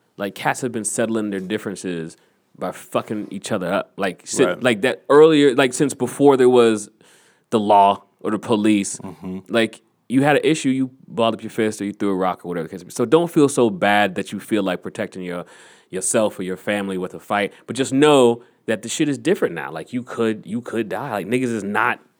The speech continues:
Speaker 1: careful, and you could go to jail, you could catch a case, and, and just make sure it's worth it. If you're gonna
Speaker 2: Mm-hmm.
Speaker 1: fight, make sure it's worth it, and, uh, yeah, just be smart, man. Be
Speaker 2: M-,
Speaker 1: careful.
Speaker 2: my advice is, is don't do it.
Speaker 1: <laughs>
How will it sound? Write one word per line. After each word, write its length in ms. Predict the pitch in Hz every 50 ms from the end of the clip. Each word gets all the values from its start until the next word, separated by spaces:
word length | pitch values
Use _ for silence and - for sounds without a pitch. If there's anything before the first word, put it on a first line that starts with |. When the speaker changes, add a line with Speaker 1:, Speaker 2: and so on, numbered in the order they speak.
| _ _ -
Speaker 1:
careful, 400 | - - 156 170 156 - 98 85
and 100 | 98 123
you 80 | 143 143
could 200 | - 175 160 160
go 60 | 165
to 80 | 160
jail, 220 | 156 123 127 135 135
you 100 | 135 131
could 180 | - 147 127
catch 200 | - 135 123 -
a 20 | -
case, 220 | - 127 123 120
and, 180 | 120 113 117 110 - - - -
and 240 | 131 127 135 131 123
just 140 | 165 160
make 180 | 180 214 240 233
sure 160 | - 254 202
it's 80 | 147 117
worth 300 | 117 131 135 123 - -
it. 60 | -
If 120 | - -
you're 100 | - 123
gonna 180 | 131 175 190 208
Speaker 2:
Mm-hmm. 80 | - -
Speaker 1:
fight, 360 | - 147 139 131 135 - - - - - - - - -
make 160 | 131 151 156
sure 220 | 151 - 160 143 139
it's 140 | 127 -
worth 460 | 110 101 98 101 110 113 110 110 - 107
it, 240 | 98 95 - _ _ _ _ _ - _ _ -
and, 320 | - 113 113 113 113 107
uh, 460 | 117 113 113 113 113 113 113 113 113 110 _ _ _ _ _ _ _ -
yeah, 140 | - 202
just 140 | 190 180 170
be 80 | 190 202
smart, 440 | - - - 127 123 95 85 62 -
man. 320 | 85 87 90 87 90 92
Be 100 | 101 -
Speaker 2:
M-, 60 | 123 120
Speaker 1:
careful. 300 | 117 101 - - - 113
Speaker 2:
my 260 | 113 113 135 170 190
advice 500 | 175 131 120 127 123 117 117 117 113 - -
is, 240 | 110 104 101 104 98 92 - - - -
is 300 | 113 107 104 98 95 95 92 92 - _ _ -
don't 480 | - 135 123 127 127 127 127 110 107 - _ _ -
do 260 | 110 101 90 87 87
it. 180 | 87 85 76 - - _ _ _ _ -
Speaker 1:
<laughs> 80 | -